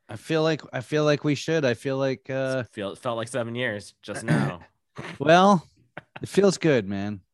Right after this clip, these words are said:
Speaker 1: Feels good. It's been a long time. It's been a while. It's been, like, seven months,
Speaker 2: Feels
Speaker 1: I
Speaker 2: good,
Speaker 1: think.
Speaker 2: man. Another interview we did on
Speaker 1: It feels
Speaker 2: Subdoc. <laughs>
Speaker 1: <laughs> feels good, man. Yeah. Um, but so, you know,
Speaker 2: You have shows.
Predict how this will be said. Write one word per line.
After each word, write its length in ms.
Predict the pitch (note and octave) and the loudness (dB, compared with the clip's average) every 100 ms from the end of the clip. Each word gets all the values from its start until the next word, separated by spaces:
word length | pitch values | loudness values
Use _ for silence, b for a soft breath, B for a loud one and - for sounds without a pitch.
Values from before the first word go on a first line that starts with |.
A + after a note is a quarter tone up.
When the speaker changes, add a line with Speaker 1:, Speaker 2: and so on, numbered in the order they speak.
| - | -4
Speaker 1:
Feels 180 | D#3+ | -2
good. 140 | - D#3+ | 0 -2
It's 80 | A2+ | 2
been 160 | F#3+ | 2
a 80 | G#3 | 4
long 220 | F3+ F#3 | 4 2
time. 260 | D#3+ F#3+ C#3+ | 2 0 0
It's 80 | - | -4
been 120 | F3 | -4
a 40 | |
while. 140 | D#3 D3 | -2 -2
It's 80 | |
been, 120 | - D3 | -4 -6
like, 140 | C3 | -4
seven 260 | - C#3 C3+ | -2 0 0
months, 160 | C3+ | 2
Speaker 2:
Feels 220 | D3+ E3+ | 2 2
Speaker 1:
I 40 | B2+ | 0
Speaker 2:
good, 100 | E3 | 0
Speaker 1:
think. 20 | C#3 | 2
Speaker 2:
man. 280 | A#2+ G2+ G2+ | -2 -4 -6
Another 360 | A2+ B2+ C#3 | -6 -4 -4
interview 380 | C#3 B2+ G#2+ F#2 | -4 -6 -6 -8
we 100 | F2 | -8
did 320 | E2 D#2+ D#2+ | -10 -10 -12
on 140 | - A#2 | -6 -4
Speaker 1:
It 60 | |
feels 340 | B2+ D#3 G2 - | 2 4 2 -4
Speaker 2:
Subdoc. 300 | D#2 - - - | -20 -20 -20 -20
<laughs> 100 | - | -20
Speaker 1:
<laughs> 100 | - | -10
feels 440 | - G3+ G3 E3+ | -2 4 6 6
good, 320 | D3+ G#3+ E3 | 6 4 6
man. 320 | A#2 A#2 C#3 B2+ | 4 2 -2 -2
Yeah. 240 | A2+ G2+ - _ B B B B | 0 0 -4 _ B B B B
Um, 640 | B2 C3+ C3+ C3+ C3 B2 G#2 | 4 6 6 4 4 0 4
but 280 | E3 D#3+ - | 6 6 4
so, 460 | G3+ F#3+ F3 D#3+ - B B B B B B B - | 4 6 6 2 -4 B B B B B B B -6
you 120 | G3 | -2
know, 120 | G3+ | 2
Speaker 2:
You 80 | F#3+ | 2
have 80 | E3+ | 2
shows. 580 | - C#3+ C#3 C#3 C#3 | 2 2 2 0 -4